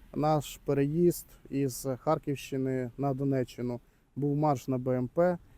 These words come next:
а ми проїжджали населені пункти Харківщини і також Донеччини. І там, е, під час саме цього маршу ми бачили людей, маленьких дітей.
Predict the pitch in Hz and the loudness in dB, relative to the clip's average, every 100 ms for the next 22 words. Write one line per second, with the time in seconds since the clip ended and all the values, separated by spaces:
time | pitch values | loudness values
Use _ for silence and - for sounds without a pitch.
0 | - 127 143 127 131 127 143 135 127 - | -8 -2 -2 0 -2 2 2 2 0 -2
1 | 131 127 135 127 120 - 165 - 160 151 | -2 -2 -4 -8 -6 -2 0 -2 -6 -6
2 | 151 139 135 127 - 127 131 127 113 117 | -6 -4 -6 -6 -6 -2 0 -2 -4 -8
3 | 117 - - - - - 139 - 185 190 | -10 -14 -20 -20 -20 -4 -4 0 2 4
4 | 190 170 - 135 139 143 139 - _ 143 | 2 0 -4 -2 2 2 0 -6 _ -8
5 | - 170 - 165 156 139 127 156 147 170 | 2 2 2 0 0 0 -2 -2 0 2
6 | 185 165 - 131 135 151 147 135 135 131 | 2 0 -2 -2 2 2 2 0 0 0
7 | 156 151 135 139 - 123 127 - 151 | 0 2 2 0 -2 -6 -4 0 0